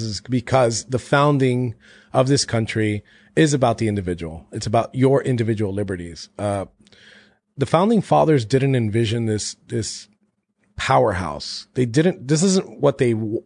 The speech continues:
wanted per se. Um, it's beautiful that we have it. Um,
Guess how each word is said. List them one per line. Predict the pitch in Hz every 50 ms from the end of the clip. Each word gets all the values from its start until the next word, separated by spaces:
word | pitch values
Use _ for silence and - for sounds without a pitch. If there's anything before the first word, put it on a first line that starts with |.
| _ -
wanted | 110 104 101 120 139 156 151 123 104 98 95 95 -
per | - 113 107
se. | - - - 98 90 90 92 107 - _ _ _ _ _ _ _ _ -
Um, | 113 110 110 107 104 - -
it's | - -
beautiful | - 131 135 131 - - 123 107
that | 101 92
we | 85 95
have | - 113 117 127 127 104
it. | 98 98 - _ _ _ _ _ _ - - -
Um, | 107 113 113 107 104 98 92 85